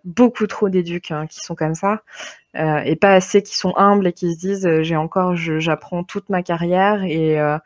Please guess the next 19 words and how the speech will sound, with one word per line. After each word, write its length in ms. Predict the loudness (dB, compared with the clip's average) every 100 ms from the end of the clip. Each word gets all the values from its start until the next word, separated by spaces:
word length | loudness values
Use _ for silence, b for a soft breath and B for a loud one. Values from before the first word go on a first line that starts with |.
| B B B -6
je 200 | 0 2
respecte, 800 | 2 0 0 2 2 0 -4
euh, 300 | -2 0 -2
les 260 | -2 -2 -4
usagers, 720 | 0 2 2 2 6 6 6
je 180 | 4 -2
me 180 | -2 0
respecte 600 | 0 -2 0 0 0 -4
moi. » 240 | 0 0
Enfin, 220 | 0 -4 -6
c'est 160 | -4
un 160 | -2 -2
équilibre 480 | -4 -4 -4 -4 -6
qui 100 | -14
est 60 | -10
super 440 | -8 -4 -2 -2
dur 160 | 0 0
à 100 | -2
trouver, 460 | -4 -2 0 0